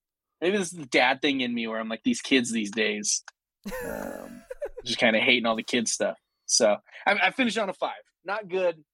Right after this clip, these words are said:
Speaker 1: Ending saved it. Wish it was better.
Speaker 2: I'm gonna implement this moving forward for applicable movies, Ty. I mean, I guess you could technically, um, we could technically do this with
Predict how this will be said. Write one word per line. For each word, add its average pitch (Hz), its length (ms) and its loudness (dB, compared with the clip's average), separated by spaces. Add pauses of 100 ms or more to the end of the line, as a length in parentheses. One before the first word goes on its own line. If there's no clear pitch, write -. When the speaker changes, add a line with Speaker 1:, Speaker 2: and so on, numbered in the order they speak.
(180)
Speaker 1:
Ending 175 240 -10
saved 156 340 -8
it. 143 160 -2 (840)
Wish 160 240 2
it 160 80 0
was 127 140 -8
better. 104 220 -8 (920)
Speaker 2:
I'm 170 120 -6
gonna 202 120 2
implement 170 500 -2
this 127 180 -4
moving 127 280 -4
forward 113 480 -2
for 120 280 -4
applicable 135 560 -2
movies, 120 460 -6
Ty. 107 340 -4 (100)
I 143 60 -8
mean, 151 120 0
I 170 80 2
guess 190 220 0
you 156 120 -8
could - 160 -6
technically, 127 680 -4 (120)
um, 104 380 -8 (1040)
we 165 100 -6
could 180 120 -8
technically 170 260 2
do 156 80 0
this 147 120 0
with 123 120 -10